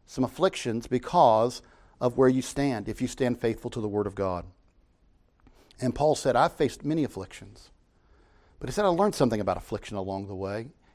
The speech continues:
in light of the hope that God gives us." These afflictions, in view of God's promises, are temporary and light. Now, they don't feel that way to us, do they? But we have to reassess and rethink and,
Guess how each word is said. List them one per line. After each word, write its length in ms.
in 140
light 260
of 100
the 80
hope 300
that 140
God 220
gives 240
us." 300
These 180
afflictions, 680
in 200
view 320
of 240
God's 340
promises, 720
are 240
temporary 580
and 160
light. 380
Now, 220
they 180
don't 240
feel 200
that 160
way 140
to 200
us, 160
do 140
they? 160
But 100
we 100
have 200
to 80
reassess 800
and 100
rethink 640
and, 140